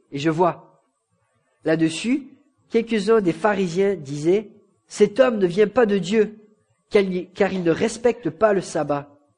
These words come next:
Mais d'autres disaient, « Comment un homme pécheur peut-il faire de tels signes miraculeux ? »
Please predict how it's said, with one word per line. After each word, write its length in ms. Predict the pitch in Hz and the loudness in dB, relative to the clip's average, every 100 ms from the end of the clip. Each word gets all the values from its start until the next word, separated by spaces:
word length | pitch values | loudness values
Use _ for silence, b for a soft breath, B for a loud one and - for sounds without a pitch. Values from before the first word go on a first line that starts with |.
| _ _ _ _ - | _ _ _ _ -10
Mais 120 | 143 | -2
d'autres 320 | 165 202 180 | 0 0 -2
disaient, « 420 | 147 139 151 196 202 b b b b | -6 -6 -2 -2 -4 b b b b
Comment 340 | - 214 240 240 | -6 0 2 2
un 140 | 196 | 2
homme 260 | 214 214 180 | 2 0 0
pécheur 520 | 208 196 - 240 220 | -4 -2 0 0 -2
peut-il 320 | - 175 214 | -10 -10 -10
faire 320 | 185 - 233 214 | -4 0 2 0
de 100 | 170 | -2
tels 260 | 220 208 | 0 0
signes 400 | 185 - 247 202 | -2 -6 -6 -4
miraculeux ? » 680 | 185 208 196 - 208 220 | -2 -2 -2 -4 -2 -2